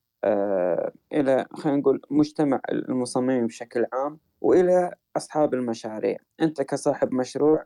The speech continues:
اعرف المصمم الصحيح، لا تبحث عن السعر، اهتم في علامتك التجارية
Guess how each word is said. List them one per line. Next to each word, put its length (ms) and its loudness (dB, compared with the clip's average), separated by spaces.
اعرف 280 2
المصمم 580 -4
الصحيح، 600 -4
لا 120 2
تبحث 380 -4
عن 160 -4
السعر، 460 0
اهتم 360 0
في 140 -4
علامتك 380 -2
التجارية 720 2